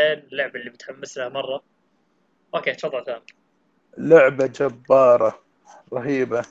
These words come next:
Speaker 2: تعاون طبعًا مع فريق الأحلام بالنسبة لي، آه، بلاتينوم. في أحد ما
Speaker 1: الله،
Speaker 2: يعرف
Speaker 1: الله.
Speaker 2: بلاتينوم؟ أف-، أفضل شركة للقتال. يا أخي،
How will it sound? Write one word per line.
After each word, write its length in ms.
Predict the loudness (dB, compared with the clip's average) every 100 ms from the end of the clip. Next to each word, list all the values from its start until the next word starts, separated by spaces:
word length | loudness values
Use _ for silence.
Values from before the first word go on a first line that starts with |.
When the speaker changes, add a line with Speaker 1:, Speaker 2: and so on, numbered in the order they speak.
| _ _ _ _ _ _ _ _ _ _
Speaker 2:
تعاون 520 | 6 8 8 6 4 2
طبعًا 340 | 2 4 2
مع 420 | 2 0 0 -4
فريق 300 | -4 -4 0
الأحلام 480 | 0 0 2 2 2
بالنسبة 480 | -6 -8 -8 -6 -6
لي، 300 | -4 -8 -12 _ _ _ _ _ _ -12
آه، 220 | -8 -6
بلاتينوم. 600 | 4 4 4 -6 -10 -14 _ -2
في 160 | 0
أحد 120 | 0
ما 60 | 0
Speaker 1:
الله، 100 | 0
Speaker 2:
يعرف 140 | 0
Speaker 1:
الله. 120 | -2 -6
Speaker 2:
بلاتينوم؟ 420 | -6 -8 -10 -12 _ _ _ _ 4
أف-، 240 | 4 2 -20 _ _ _ _ _ _ _ 6
أفضل 420 | 6 6 2 4
شركة 460 | 2 0 4 2 2
للقتال. 720 | -2 -4 -10 -2 -2 -2 -8
يا 160 | -6 -6
أخي، 360 | -6 -6 -6